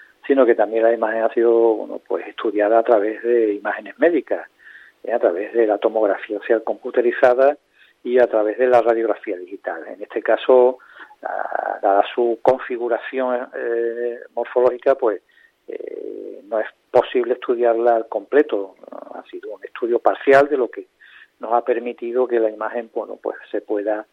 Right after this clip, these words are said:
introducir en el tomógrafo. El resto, lógicamente, bueno, se ha completado con, eh, estudio, eh, radiológico. La radiografía digital hoy día, bueno, pues también nos ofrece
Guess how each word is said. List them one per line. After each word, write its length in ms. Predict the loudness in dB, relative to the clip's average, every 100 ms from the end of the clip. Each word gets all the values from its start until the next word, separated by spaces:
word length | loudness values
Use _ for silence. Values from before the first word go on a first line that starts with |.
| _ _ _ -12
introducir 600 | -4 2 2 2 0 0
en 120 | 0
el 160 | -2
tomógrafo. 680 | 0 2 4 2 0 -6 -10 -8
El 200 | -10 -8
resto, 400 | -6 -6 0 0
lógicamente, 600 | 0 -4 -6 -6 -4 -2
bueno, 280 | -2 -6 -14 -12
se 60 | -10
ha 60 |
completado 760 | -6 -6 -6 -6 -4 -2 -2 -2 _ -20 -20 -20 0
con, 400 | 4 4 4 2
eh, 580 | 2 2 0 -4 -10 -10 -10
estudio, 600 | -6 -2 0 0 0 0
eh, 400 | -2 -4 -10 -8
radiológico. 720 | 0 4 6 4 4 -2 -2
La 100 | -2
radiografía 680 | -6 -16 -14 -14 -10 -4 -4
digital 680 | -4 -10 -2 2 4 2 -2 -4
hoy 440 | -4 -2 -4 -6
día, 240 | -2 2
bueno, 180 | 2 0
pues 180 | -4 -8
también 360 | -10 -14 -16 -14
nos 120 | -16
ofrece 480 | -4 -4 2 2